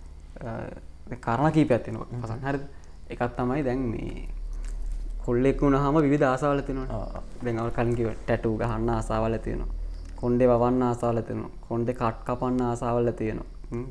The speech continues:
Speaker 1: ජිම් යන්න, ඇඟ හදන්න එක එක ආසාවල් තියෙනවනේ. ඒක සාමාන්‍යයි. තරුණ කාලේ මම දකින විදිහට මම දැන් මට ලොකු අයිතිවාසිකම් නැත්නම් මට යම් කිසි අයිතිවාසිකම් තියෙනවා. මම තරුණ කාලේ ගෙවමින් ඉන්නද මට අවුරුදු විසි හතක් වගේ වෙනවනේ.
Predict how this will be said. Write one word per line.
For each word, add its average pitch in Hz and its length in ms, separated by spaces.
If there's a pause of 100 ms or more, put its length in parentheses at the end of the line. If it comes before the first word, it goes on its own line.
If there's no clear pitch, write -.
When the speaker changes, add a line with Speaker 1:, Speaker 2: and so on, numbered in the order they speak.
Speaker 1:
ජිම් 120 280
යන්න, 117 280
ඇඟ 117 200
හදන්න 113 440
එක 120 120
එක - 140
ආසාවල් 139 340
තියෙනවනේ. 135 280 (460)
ඒක - 200
සාමාන්‍යයි. 123 800 (480)
තරුණ 120 340
කාලේ 131 380
මම 117 220
දකින 127 280
විදිහට 120 220
මම 120 160
දැන් 117 160
මට 120 160 (500)
ලොකු 139 340
අයිතිවාසිකම් 143 460
නැත්නම් 165 180
මට 151 120
යම් 120 180
කිසි 143 160
අයිතිවාසිකම් 147 360
තියෙනවා. 131 240
මම 123 140
තරුණ 120 260
කාලේ 127 400
ගෙවමින් 127 460
ඉන්නද 139 200
මට 117 160
අවුරුදු 113 200
විසි 113 180
හතක් 113 320
වගේ 117 180
වෙනවනේ. 151 340